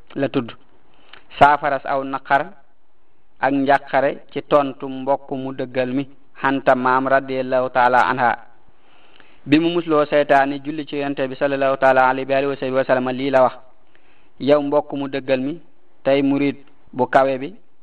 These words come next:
maa ngi lay nuyu nuyoo bu ànd ak wormaal, akuk ñaan,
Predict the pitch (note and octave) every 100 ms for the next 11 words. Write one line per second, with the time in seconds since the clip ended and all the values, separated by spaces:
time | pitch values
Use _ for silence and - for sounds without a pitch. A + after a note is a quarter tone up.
0 | - - C3 C3+ C#3 C3+ C3 C3 C3 C#3+
1 | C3+ C3+ C#3 C3 B2+ C#3 C3+ C3 B2+ B2+
2 | B2+ B2+ B2+ C3 C3 - - - - B2+
3 | C3 C3+ C3+ C#3